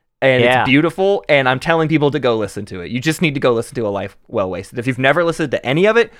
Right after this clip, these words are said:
Speaker 1: go listen to all of it, including the new episode eight. And if you've listened
Speaker 2: Right.
Speaker 1: to all of it, this is, uh, your notice that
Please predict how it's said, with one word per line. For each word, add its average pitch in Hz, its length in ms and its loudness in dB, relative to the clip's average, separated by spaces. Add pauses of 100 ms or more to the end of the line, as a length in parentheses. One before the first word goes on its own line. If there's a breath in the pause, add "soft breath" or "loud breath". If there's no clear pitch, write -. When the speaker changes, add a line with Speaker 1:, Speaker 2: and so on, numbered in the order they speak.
(160 soft breath)
Speaker 1:
go 143 160 4
listen 147 240 0
to 110 80 -4
all 120 240 4
of 175 80 2
it, 202 140 0
including 139 380 -2
the 123 80 -2
new 123 200 2
episode 123 380 -2
eight. 151 320 0 (200 loud breath)
And 127 120 -6
if 117 60 -4
you've 120 100 -2
listened 131 220 2
Speaker 2:
Right. 101 60 2
Speaker 1:
to - 40 0
all 143 120 6
of 170 100 2
it, 202 140 2
this 147 140 -4
is, 143 300 -6
uh, 147 260 4
your 143 140 2
notice 135 420 2
that 117 280 2